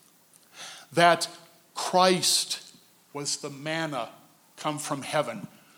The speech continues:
the bread of heaven. And he came for our benefit, spiritual food,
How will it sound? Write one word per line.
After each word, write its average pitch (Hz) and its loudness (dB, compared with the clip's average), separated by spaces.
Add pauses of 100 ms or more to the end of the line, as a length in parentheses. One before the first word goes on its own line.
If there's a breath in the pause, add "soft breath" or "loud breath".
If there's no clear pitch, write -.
(380 soft breath)
the 135 -6
bread 170 0
of 156 -2
heaven. 131 -2 (1600 loud breath)
And 151 -4
he 175 -6
came 190 0
for 175 4
our 180 6
benefit, 175 -2 (580 soft breath)
spiritual 196 0
food, 131 -8